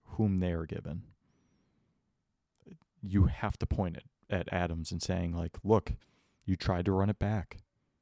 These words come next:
It didn't work." Did we re-, expect regression from all of these players? Nah.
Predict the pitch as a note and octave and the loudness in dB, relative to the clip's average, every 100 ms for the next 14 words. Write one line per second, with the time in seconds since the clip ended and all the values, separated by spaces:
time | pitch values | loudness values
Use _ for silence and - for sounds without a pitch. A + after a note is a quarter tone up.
0 | _ _ _ _ _ _ _ - E2+ F2+ | _ _ _ _ _ _ _ -14 -6 -2
1 | E2+ - E2+ D#2 - - _ _ _ _ | -2 0 0 -2 -6 -20 _ _ _ _
2 | _ _ _ _ _ _ _ _ _ _ | _ _ _ _ _ _ _ _ _ _
3 | G#2+ A2 A#2+ A2+ - B2+ - A2+ - G#2+ | 6 8 6 4 2 -4 -2 -4 -2 -4
4 | F#2 G2 G2+ A#2+ G2+ G#2 - _ - G#2 | 0 0 2 0 0 -4 -6 _ 0 4
5 | B2 B2+ C3 C#3+ - C3+ C3 D3 F3 - | 4 4 2 -2 -2 -4 -2 -4 -6 -10
6 | - _ _ _ _ _ _ _ _ _ | -16 _ _ _ _ _ _ _ _ _
7 | - D#2 D#2+ | -10 -8 -8